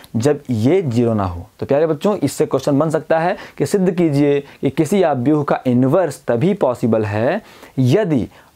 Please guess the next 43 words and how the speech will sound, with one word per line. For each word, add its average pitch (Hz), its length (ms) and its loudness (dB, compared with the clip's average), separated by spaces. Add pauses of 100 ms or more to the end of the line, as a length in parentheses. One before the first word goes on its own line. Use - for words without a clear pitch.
(120)
आव्यूह 135 560 0 (100)
एक 180 220 2
व्युत्क्रमणीय 143 720 0
आव्यूह 120 360 0
है, 110 80 -2
मतलब 120 380 0
रेगुलर 139 380 2
या 117 140 2
फिर 202 260 -2 (240)
नॉन 143 360 2
सिंगुलर 131 440 0
मैट्रिक्स 107 520 -2
है। 127 140 0 (280)
तो - 80 -20
प्यारे 160 160 2
बच्चों, 165 200 2
आप 156 60 -2
सिंपल 151 360 0
सा 147 100 -2
फार्मूला 127 380 0
लिखोगे 180 520 0 (260)
और 131 120 2
बोलोगे 156 400 2
determinant 127 560 0
of 131 240 -2
A 147 60 2
ज़ीरो 117 300 2
हो 165 100 0
जाएगा, 165 500 0 (260)
तो - 140 -2 (140)
प्रतिलोम 131 420 2
का 123 160 0
अस्तित्व 151 280 -6
तो 139 80 2
नहीं 180 200 4
रहेगा, 170 400 0 (280)
है 180 60 0
ना 220 80 2
बच्चे। 180 360 0 (260)
तो - 80 -4 (120)
इसीलिए 156 600 0 (280)
इसका 147 300 0
ज़ीरो 127 300 2